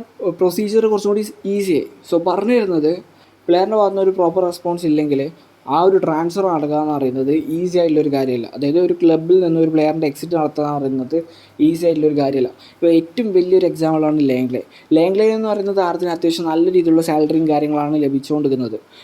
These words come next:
ഇപ്പോൾ പ്ലെയറിൻ്റെ എക്സിറ്റ് നടത്താൻ വേണ്ടി ബാസ ശ്രമിച്ചപ്പോഴും പ്ലെയർ പറഞ്ഞത്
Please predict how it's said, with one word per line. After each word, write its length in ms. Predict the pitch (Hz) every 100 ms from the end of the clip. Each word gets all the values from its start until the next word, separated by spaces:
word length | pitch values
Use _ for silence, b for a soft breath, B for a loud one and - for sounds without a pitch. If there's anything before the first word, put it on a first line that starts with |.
| B
ഇപ്പോൾ 160 | 160 156
പ്ലെയറിൻ്റെ 360 | 165 180 196 202
എക്സിറ്റ് 240 | - 202
നടത്താൻ 220 | 196 196 202
വേണ്ടി 200 | 196 196 190
ബാസ 160 | 175 175 185
ശ്രമിച്ചപ്പോഴും 680 | 185 180 180 190 185 175 185 190 b b -
പ്ലെയർ 320 | 156 165 190 220 208
പറഞ്ഞത് 320 | 180 185 185